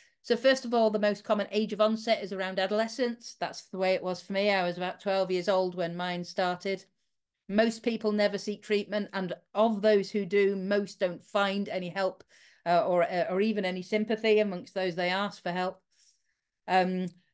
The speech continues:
in psychiatry, we talk about functional impairment as a, as a sort of, uh, way of measuring how much impact something has on people's lives.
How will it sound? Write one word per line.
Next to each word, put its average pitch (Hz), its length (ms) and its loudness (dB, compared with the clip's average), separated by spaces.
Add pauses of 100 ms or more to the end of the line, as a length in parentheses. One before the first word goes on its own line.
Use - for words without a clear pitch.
in 208 240 4
psychiatry, 226 640 2
we 190 100 -2
talk 202 200 -2
about 185 200 -4
functional 220 480 -2
impairment 180 640 0
as 180 140 -2
a, 175 240 0
as 185 140 -4
a 180 40 -6
sort 175 200 -2
of, 165 280 -6
uh, 175 220 0
way 190 280 4
of 185 120 0
measuring 202 480 2
how 190 180 -2
much 185 220 -6
impact 202 380 -2
something 185 320 -4
has 196 240 0
on 180 100 0
people's 180 380 -8
lives. 214 340 2